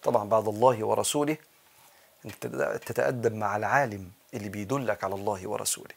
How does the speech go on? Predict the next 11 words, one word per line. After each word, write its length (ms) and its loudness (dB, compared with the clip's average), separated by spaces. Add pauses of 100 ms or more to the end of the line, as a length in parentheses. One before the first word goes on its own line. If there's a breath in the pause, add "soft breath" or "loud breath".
(600 loud breath)
فإذا 1000 2
تأدبت 580 0
مع 220 0
العالم، 560 -2 (500 loud breath)
ربنا 400 -2
أكرمك 500 -2
ببركات 580 0
هذا 140 0
الشيخ 540 -2
وعلمه 440 2 (100)
وأدبه. 420 -2